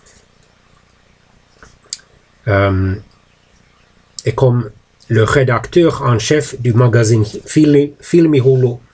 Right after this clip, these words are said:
ou Cinefou, est un membre du jury au Festival de Cannes en deux mille quatre. L'œuvre cinématographique de Peter von Baag est, était souvent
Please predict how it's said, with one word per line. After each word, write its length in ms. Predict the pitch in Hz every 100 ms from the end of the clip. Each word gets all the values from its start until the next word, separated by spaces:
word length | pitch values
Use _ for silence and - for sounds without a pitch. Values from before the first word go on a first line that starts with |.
| _ 127
ou 280 | 117 113 - _
Cinefou, 840 | - - 131 113 107 - 175 170 170 - _ _ _ _ - _ _ _
est 160 | 120 117
un 120 | 127
membre 380 | 131 131 117 120
du 240 | 117 127 -
jury 520 | 110 117 113 160 170
au 120 | 127 120
Festival 540 | 147 127 - 113 107
de 100 | 110
Cannes 420 | - 131 113 110 - _ -
en 160 | 113 107
deux 160 | 113
mille 240 | 110 101 104 - _ _ -
quatre. 440 | 113 107 - 113 - _ _ _ _ _ _ _ - - - 127
L'œuvre 540 | 165 175 - - -
cinématographique 1300 | - 160 147 131 127 123 120 110 - 113 - 196 -
de 120 | 147
Peter 400 | 135 135 127 123
von 200 | 123 127
Baag 380 | 107 127 127 127 -
est, 380 | 131 113 127 -
était 180 | 120 123
souvent 480 | - 117 135 139